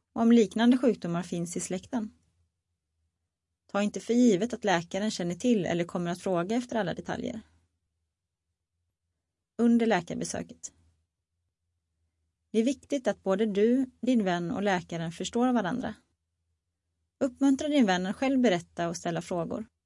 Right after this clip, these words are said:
Om det skulle behövas kan också du ställa frågor, till exempel om olika behandlingsmetoder. Men undvik att lägga fram dina egna antaganden.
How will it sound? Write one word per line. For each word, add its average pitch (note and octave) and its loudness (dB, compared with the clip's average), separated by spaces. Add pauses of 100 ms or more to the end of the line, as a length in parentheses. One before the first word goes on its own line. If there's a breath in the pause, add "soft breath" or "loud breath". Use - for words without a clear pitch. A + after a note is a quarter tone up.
(1160)
Om C4+ 6
det A3 2
skulle F#3 -2
behövas F#3+ 0
kan A3 -2
också F#3 -6
du G3 -2
ställa C4+ -2
frågor, G3 -2 (600)
till B3 4
exempel F#3+ 0
om F#3 -2
olika F3 -2
behandlingsmetoder. F#3+ -6 (1500)
Men A3+ 0
undvik C4 6
att A#3 0
lägga G3 0
fram E3+ -2
dina F3 -4
egna G3 -2
antaganden. - -2